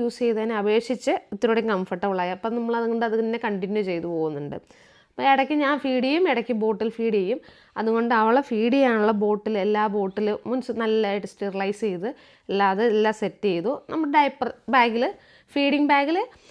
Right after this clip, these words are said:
പൗഡർ, വലിയ ബോട്ടിൽ ഫീഡ് ചെയ്യാൻ, ആ, ഉള്ള പൗഡറിൻ്റെ ഒരു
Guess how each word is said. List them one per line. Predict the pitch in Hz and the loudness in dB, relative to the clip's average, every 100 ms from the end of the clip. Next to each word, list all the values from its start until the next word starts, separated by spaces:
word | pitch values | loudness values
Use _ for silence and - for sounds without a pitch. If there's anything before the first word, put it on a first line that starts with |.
| - - | -14 2
പൗഡർ, | 220 240 240 311 - 208 | 4 6 4 0 -2 -2
വലിയ | 226 277 262 | -2 0 0
ബോട്ടിൽ | 247 247 240 | 0 -2 -4
ഫീഡ് | 240 226 233 | -2 0 2
ചെയ്യാൻ, | 233 226 226 - _ - | 0 0 -4 -6 _ -4
ആ, | 208 202 185 | -2 0 0
ഉള്ള | 196 196 226 | 0 -2 -2
പൗഡറിൻ്റെ | 220 208 196 208 | -2 0 -2 -2
ഒരു | 208 | 0